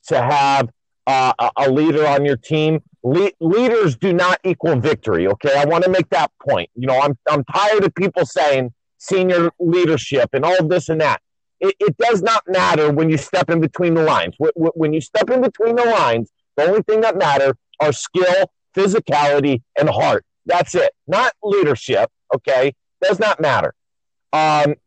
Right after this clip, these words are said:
so I would like to see him back, Paul. Uh, but, uh,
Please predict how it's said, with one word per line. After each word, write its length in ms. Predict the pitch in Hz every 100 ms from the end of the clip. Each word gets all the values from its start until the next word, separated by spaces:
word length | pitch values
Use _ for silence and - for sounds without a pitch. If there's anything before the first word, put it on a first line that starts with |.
| _ _ _ _ _ _ _ _ _ _ _ -
so 160 | - 214
I 140 | 226
would 100 | 233
like 180 | 240 -
to 80 | 214
see 160 | 240
him 120 | 233
back, 280 | 214 233 147
Paul. 300 | - 135 147 151
Uh, 220 | 151 160 135
but, 380 | 117 202 160 _ _ _ _ _ -
uh, 640 | 151 156 151 147 143 143